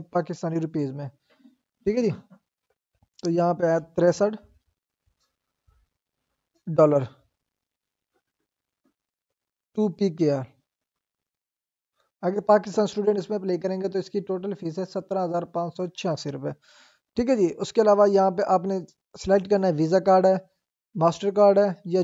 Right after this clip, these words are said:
जेसीबी है। तो यहाँ पे मास्टर कार्ड है तो मास्टर कार्ड सिलेक्ट करेंगे। उसके बाद आपने अपने कार्ड के सोलह डिजिट्स वो पुट करने हैं, फिर उसकी वैलिडिटी बतानी है,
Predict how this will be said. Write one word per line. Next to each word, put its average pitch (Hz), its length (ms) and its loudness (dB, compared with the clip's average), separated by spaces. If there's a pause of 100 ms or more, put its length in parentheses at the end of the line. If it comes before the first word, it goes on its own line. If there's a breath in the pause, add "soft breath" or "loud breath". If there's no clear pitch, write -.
जेसीबी 170 360 0
है। 151 120 0
तो 175 120 -6
यहाँ 180 200 0
पे 180 140 -6
मास्टर 180 320 -4
कार्ड 180 200 0
है 175 60 -2
तो 175 100 -4
मास्टर 170 280 -4
कार्ड 190 140 -2
सिलेक्ट 185 220 -8
करेंगे। 185 280 -4 (380 soft breath)
उसके 214 180 -6
बाद 208 160 4
आपने 196 220 0
अपने 190 240 -6 (420)
कार्ड 185 260 2
के 185 120 -2
सोलह 202 540 -4
डिजिट्स 180 420 -2
वो 185 100 0
पुट 190 220 -4
करने 185 180 -2
हैं, 175 80 -4
फिर 185 140 -2
उसकी 185 220 -4
वैलिडिटी 175 480 -2
बतानी 185 320 -4
है, 175 100 -6